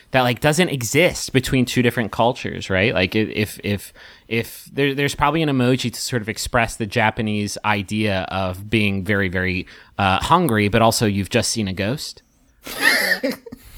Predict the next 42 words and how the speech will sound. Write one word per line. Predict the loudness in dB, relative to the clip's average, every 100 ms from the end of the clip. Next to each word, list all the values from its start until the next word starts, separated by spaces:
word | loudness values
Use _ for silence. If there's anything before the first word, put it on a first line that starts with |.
| -18 -18 -20 -4
And | 0
they | 2
have | 2
a | 2
wo-, | 2
they | 2
have | 2
a |
word | 2 2 2
for | 2
that. | 2 0
I'm | -2 0
having | 0 0
trouble, | 0 0 -2 -4
uh, | -2 0 0 -2 -8 _
recalling | -8 -6 -2 0 2 0
it. | -4 -8 -14 _ _ _ _ -4
Um, | 0 0 -2 -6 -8 -12 -14 _ _ _ -14 -8 -2
uh, | 2 2
but | 0 0
we | 2
don't, | 0 2
we | 0
don't | 0 0
have | 2 2 2
a | 0
word | 2 2 2 0
for | -2 0 2 0 0
"you're | 0
very | 2 2
hungry, | 2 2 2
but | 0
you've | -2
just | -2 -2
seen | -2
a | 0
ghost." | 2 2
But | 0
then | 0 0
you | 2
use | 0 0
the | -2 0 -2